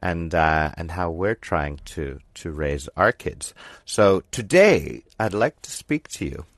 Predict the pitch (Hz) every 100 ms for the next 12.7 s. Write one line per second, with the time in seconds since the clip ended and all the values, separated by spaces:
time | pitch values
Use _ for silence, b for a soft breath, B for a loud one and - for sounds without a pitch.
0 | _ _ - 78 80 78 - - - -
1 | 87 87 85 - 90 76 - 80 - -
2 | 73 - - - 69 - 104 113 - -
3 | B B B 123 95 - - 127 135 131
4 | 127 - - 101 98 101 - - 87 76
5 | 76 76 - _ _ _ 76 78 90 92
6 | - 95 - - 69 - 62 50 76 -
7 | b b b - 117 - 131 117 113 98
8 | 101 - _ 101 95 90 87 90 92 -
9 | - 98 90 - 80 76 - 78 76 73
10 | 71 71 - _ _ _ 95 - 127 135
11 | - - 117 101 95 90 87 82 - 80
12 | 76 73 71 76 71 69